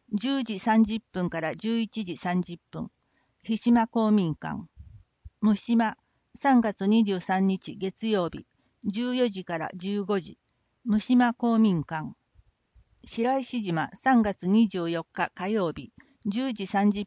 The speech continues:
分から十一時三十分、白石島公民館。真鍋島、三月二十四日火曜日、十三時から十四時、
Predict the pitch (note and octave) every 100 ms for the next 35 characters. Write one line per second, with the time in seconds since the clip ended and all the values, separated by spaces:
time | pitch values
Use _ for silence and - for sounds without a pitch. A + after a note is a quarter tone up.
0 | - F3 D#3 D#3 D#3 F3+ G#3+ A3+ A3 G3+
1 | F#3 - E3+ F3 E3+ _ - - - _
2 | _ _ _ _ _ _ - A3 A#3 A#3
3 | A#3 G#3 A3 G#3 - G#3 G3+ F3 D3 D3
4 | D3 - _ - _ _ _ _ _ _
5 | _ _ _ _ - G#3+ A3 C4 B3 -
6 | E3+ D3 - _ - B3+ G#3+ F#3 F3+ F#3+
7 | A3 G3+ F3 E3 - - F3 - F#3+ G#3
8 | E3 C#3 C3 _ _ _ - G3+ B3+ B3
9 | B3 G3+ F3 - D3 - F3 F#3 F#3+ F#3
10 | F3 B2+